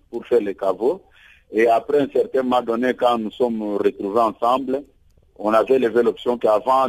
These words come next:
la sortie du programme, on va signer, on va publier un communiqué conjoint. Et jusqu'au jour d'aujourd'hui, les communiqués conjoints signés entre la famille biologique et la famille politique,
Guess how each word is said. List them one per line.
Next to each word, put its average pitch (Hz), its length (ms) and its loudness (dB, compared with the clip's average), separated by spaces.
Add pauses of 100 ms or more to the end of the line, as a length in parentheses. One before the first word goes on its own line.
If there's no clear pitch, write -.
(140)
la 104 280 0
sortie 113 320 -6
du 107 100 -8
programme, 120 640 0
on 107 140 -4
va 123 240 2
signer, 117 320 -2
on 110 120 -4
va 139 120 2
publier 117 300 -4
un 120 80 -2
communiqué 104 500 -2
conjoint. 101 460 -2 (440)
Et 107 140 0
jusqu'au 143 420 0
jour 147 220 -2
d'aujourd'hui, 120 760 -2
les 117 160 -2
communiqués 120 540 0
conjoints 117 560 -2 (240)
signés 110 520 0
entre 120 280 -2
la 107 180 2
famille 113 260 -4
biologique 104 540 -4
et 98 60 -6
la 101 100 2
famille 110 280 -4
politique, 101 500 -8